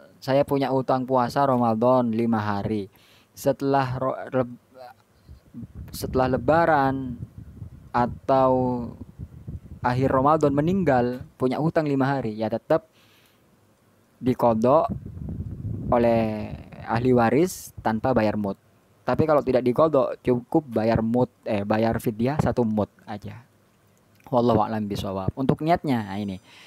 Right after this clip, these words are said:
Niatnya ya sembarang. Kalau mau bahasa Arab boleh. Nawaitu shoma ghadin liqodoi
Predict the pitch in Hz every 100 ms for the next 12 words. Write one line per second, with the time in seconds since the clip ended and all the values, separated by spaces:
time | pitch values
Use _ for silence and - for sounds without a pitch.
0 | - - 143 170 220 233 208 202 214 220
1 | 196 131 104 87 57 101 120 123 127 120
2 | 120 117 135 120 101 104 104 98 - -
3 | - 113 113 113 127 120 127 117 113 110
4 | 110 113 123 101 95 _ _ _ 120 113
5 | 113 120 120 120 98